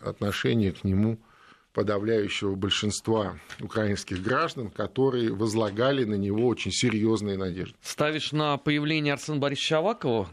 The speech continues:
Speaker 2: как минимум,
Speaker 1: Ой,
Speaker 2: в
Speaker 1: я не
Speaker 2: премьерском
Speaker 1: ставлю.
Speaker 2: кресле?
Speaker 1: И там масса вариантов. Это же Украина, это же, так сказать, удивительная, как Армен выражается, страна.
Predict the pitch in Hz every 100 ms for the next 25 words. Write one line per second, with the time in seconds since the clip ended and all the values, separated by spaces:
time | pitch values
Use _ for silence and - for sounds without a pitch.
0 | - 123 - 151 147 139 135 180 156 196
1 | 190 165 151 202 151 147 139 226 - 104
2 | - 127 135 127 165 170 165 165 175 190
3 | - 156 160 196 185 156 143 120 156 143
4 | 156 170 220 165 120 - 107 101 120 110
5 | 117 113 107 107 - 123 110 120 117 151
6 | 160 131 127 120 110 120 113 - 117 117
7 | 131 131 110 117 113 131 120 - 104 117
8 | 117 143 175 107